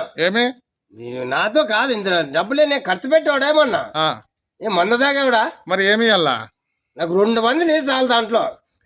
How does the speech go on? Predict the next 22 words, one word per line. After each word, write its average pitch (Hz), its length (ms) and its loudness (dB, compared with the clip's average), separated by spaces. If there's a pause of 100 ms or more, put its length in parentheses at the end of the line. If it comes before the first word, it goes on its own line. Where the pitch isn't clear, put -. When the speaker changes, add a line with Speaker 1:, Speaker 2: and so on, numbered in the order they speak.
Speaker 1:
<laughs> - 1160 -12
ఈ 185 40 -4
నోటు 170 300 -2
పోదని 170 320 0
రెండు 160 340 -4
వందలు 151 160 -4
అడుగుతున్నాడు 123 400 -6 (580)
పాపారాయుడు. 156 440 0
సన్న 139 240 -2
తెలివి 160 340 2
కాదు 123 220 -2 (220)
పాపారాయుడు. 214 340 0 (720)
Speaker 2:
చెప్పినా. 151 200 0
Speaker 1:
ఆ, 135 280 0 (500)
సరే 214 180 0
my 220 160 2
dear 220 180 2
friends, 190 480 2
పాపారాయుడు 160 460 2
అయితే 180 180 0
కొన్ని 160 300 -4
క్వశ్చన్స్, 151 360 -6